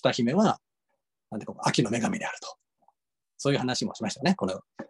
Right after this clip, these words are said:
陰陽五行説から来てます。で、反対のこの東側にある、えー、竿山は、まあ、春の、おー、まあ、位置関係ですので、春の女神として位置づけられて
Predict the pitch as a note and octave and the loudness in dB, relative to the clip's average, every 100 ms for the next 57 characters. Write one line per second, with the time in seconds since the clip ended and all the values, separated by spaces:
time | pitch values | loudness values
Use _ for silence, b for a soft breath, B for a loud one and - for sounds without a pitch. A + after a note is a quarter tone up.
0 | _ C3 C3 G#2 F#2+ A2+ D3 B2+ - - | _ 4 6 4 2 2 2 0 -6 -10
1 | - - _ _ _ _ F3 D#3+ E3 D#3+ | -16 -20 _ _ _ _ 2 4 2 4
2 | D#3+ D#3 C3+ B2+ C#3 D#3 E3 D#3+ D#3 E3 | 4 4 2 0 0 0 2 2 4 2
3 | - - B B B _ - A2 G#2+ A2+ | 0 -4 B B B _ -4 -2 0 4
4 | C3+ C#3+ C#3 C#3 - A#2 - A2+ G2+ - | 4 6 4 4 4 2 -2 -6 -4 0
5 | C#3+ G2+ - C#3 B2 - B2 G#2+ G2+ G#2 | 0 -2 -6 -4 -4 -2 -2 0 0 0
6 | A#2 A#2 - - A#2 A2 G2 G2+ G#2+ A#2 | 0 0 0 0 -2 -2 -4 -6 -8 -8
7 | - A#2 C3+ F#3+ F3+ - D3+ B2 G#2 G2+ | -6 -4 4 6 6 4 4 4 2 -4
8 | F#2+ - D#3+ - D3+ - - A#2 - G#2 | -6 -4 -2 2 2 2 0 -2 0 -2
9 | F#2 - - | -4 -6 -18